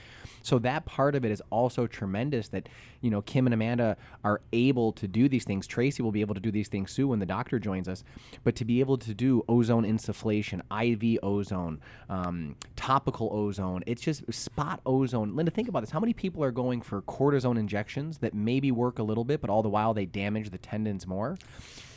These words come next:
Well, I didn't even know this was a thing until Kim went and got trained on it. She goes, "Jimmy, you know, we can do spot ozone injections." I go, "What do you mean?" She goes, "If you have pain here, we can inject ozone right to it."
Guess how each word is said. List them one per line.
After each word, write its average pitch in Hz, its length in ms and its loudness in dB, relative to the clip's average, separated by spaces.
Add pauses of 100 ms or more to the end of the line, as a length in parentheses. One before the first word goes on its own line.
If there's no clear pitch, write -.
Well, 135 140 4
I 151 80 6
didn't 185 100 6
even 165 140 6
know 147 100 6
this 143 180 2
was 123 120 0
a 117 40 0
thing 208 280 -2
until 113 200 -4
Kim 135 240 -2
went 127 140 2
and 117 60 -2
got 110 160 -2
trained 185 260 -4
on 123 100 -2
it. 104 40 -4
She - 120 -10
goes, 117 140 -2
"Jimmy, 135 160 -2
you 147 60 -4
know, 160 80 0
we 147 120 0
can 165 140 -4
do 131 80 0
spot 113 540 -2
ozone 113 400 2
injections." 98 680 -4
I 131 40 -2
go, 117 100 0
"What 127 100 2
do 135 60 0
you 113 80 2
mean?" 170 200 -2
She - 140 -8
goes, 120 160 0
"If 104 100 -6
you 123 60 2
have 127 160 0
pain 135 240 -4
here, 147 220 -2
we 131 100 -2
can 127 140 -2
inject 120 320 -2
ozone 120 340 0
right 120 160 -2
to 226 220 -4
it." - 120 -4